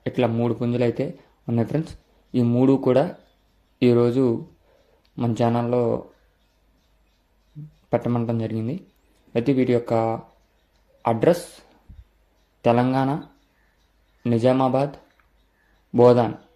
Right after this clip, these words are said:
నిజామాబాద్ డిస్ట్రిక్ట్ బోధాన్ మండలం అని చెప్పి చెప్పడం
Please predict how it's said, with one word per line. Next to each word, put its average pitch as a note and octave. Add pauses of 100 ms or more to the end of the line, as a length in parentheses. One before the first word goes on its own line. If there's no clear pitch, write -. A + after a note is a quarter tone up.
(640)
నిజామాబాద్ A#2+ (300)
డిస్ట్రిక్ట్ E3+ (420)
బోధాన్ A#2+ (400)
మండలం A#2
అని A2
చెప్పి C3 (520)
చెప్పడం A#2+